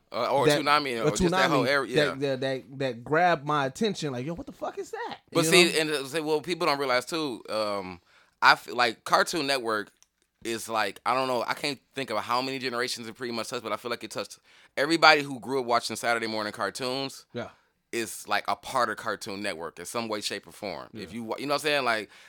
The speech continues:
Speaker 1: I remember in my twenties, I was still watching shit on Cartoon
Speaker 2: Yeah.
Speaker 1: Network. You know what I'm saying?
Speaker 2: Right.
Speaker 1: Johnny Bravo,
Speaker 2: Okay.
Speaker 1: Powerpuff. You know what I'm saying? Like,
Speaker 2: Yeah.
Speaker 1: I mean, and them wasn't even in the real anime, but it was just like, them was just really fucking good cartoons.
Speaker 2: Hell
Speaker 1: Like, <laughs>
Speaker 2: yeah.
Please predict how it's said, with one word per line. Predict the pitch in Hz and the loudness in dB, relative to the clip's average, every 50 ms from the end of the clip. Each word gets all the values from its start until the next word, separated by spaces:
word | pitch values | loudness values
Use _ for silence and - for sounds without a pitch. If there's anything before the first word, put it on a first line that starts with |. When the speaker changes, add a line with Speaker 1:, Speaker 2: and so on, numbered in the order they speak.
| - _ - | -6 _ 6
Speaker 1:
I | 143 147 | 6 8
remember | 165 165 151 156 151 127 - | 8 6 4 2 0 0 0
in | 143 | 0
my | 139 131 123 | 2 2 2
twenties, | - - 185 175 165 143 120 | 2 0 0 0 0 2 2
I | 127 117 | 2 2
was | 113 107 | 0 -2
still | - 131 123 113 | -4 -4 -4 0
watching | 110 127 131 127 - - 113 | 4 6 6 6 4 2 -6
shit | - - 113 104 | -6 -4 -4 -6
on | 101 | -4
Cartoon | - 107 98 92 104 104 90 | -4 -2 -4 -4 -4 -6 -8
Speaker 2:
Yeah. | 92 110 117 | -6 -4 -4
Speaker 1:
Network. | 107 95 85 76 64 - - | -4 -4 -6 -8 -10 -10 -8
You | 120 | -6
know | 123 123 | -6 -4
what | 113 | -4
I'm | 127 | -2
saying? | 123 120 113 107 | -4 -2 0 2
Speaker 2:
Right. | 123 123 | 2 2
Speaker 1:
Johnny | 123 123 | 2 2
Bravo, | 110 131 135 135 131 120 131 127 127 123 120 123 123 - - - - _ - | 4 6 6 6 6 6 2 0 0 0 0 -2 -6 -10 -18 -20 -20 _ -14
Speaker 2:
Okay. | 147 - - | -8 2 8
Speaker 1:
Powerpuff. | 151 143 143 143 143 156 120 - | 10 10 10 10 8 2 -2 0
You | 160 175 | 2 2
know | 180 | 2
what | 180 | 4
I'm | 175 | 6
saying? | 180 180 175 170 | 6 6 8 8
Like, | 165 156 160 165 143 113 101 - - - | 8 8 6 6 4 0 -2 -8 -8 -4
Speaker 2:
Yeah. | 120 151 | -2 0
Speaker 1:
I | 165 | 2
mean, | 165 156 156 151 | 2 2 2 2
and | 147 165 | 2 2
them | 196 208 | 2 2
wasn't | 196 190 175 160 | 4 4 4 4
even | 156 143 147 139 | 2 2 2 0
in | 139 131 123 | 0 0 0
the | 123 117 | -2 -4
real | 110 110 143 156 143 127 - | -4 -4 -2 0 0 2 4
anime, | 143 180 202 208 165 139 131 123 110 | 6 6 6 6 6 4 2 0 0
but | 127 131 | 0 -2
it | 139 | -2
was | 151 131 | -2 -4
just | 139 120 | -2 0
like, | 151 135 120 101 | 2 2 2 2
them | 135 156 165 | -2 -2 -2
was | 160 147 127 | -2 -4 -4
just | 151 127 | -6 -6
really | 117 123 147 160 156 147 | -6 -4 -4 -2 -4 -2
fucking | - - 151 - 139 135 | 2 2 2 2 0 -6
good | 127 135 123 | -8 -4 -2
cartoons. | - 135 131 123 190 202 220 247 208 147 117 107 107 | 0 0 2 2 2 4 4 6 4 4 0 2 6
Speaker 2:
Hell | 131 156 - - | 8 8 10 10
Speaker 1:
Like, | 196 180 | 8 6
<laughs> | |
Speaker 2:
yeah. | 160 185 | 6 6